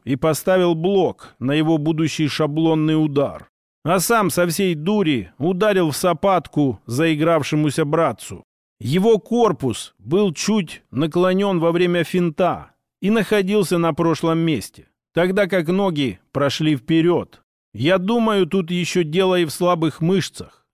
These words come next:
Надо будет спросить Ларла, видел ли он такой же эффект на мне –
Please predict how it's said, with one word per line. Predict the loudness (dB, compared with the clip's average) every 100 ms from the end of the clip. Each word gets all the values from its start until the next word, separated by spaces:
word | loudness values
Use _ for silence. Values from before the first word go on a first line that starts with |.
| -4
Надо | 0 0
будет | 0 0 -2
спросить | -2 0 0 0 -2
Ларла, | 0 2 2 2 0 -2 _ _ _
видел | -4 -2 2 2
ли | 4 2
он | 2 0
такой | -2 2 2
же | 2 0
эффект | 0 0 -2 0
на | 0
мне – | 2 2 2 0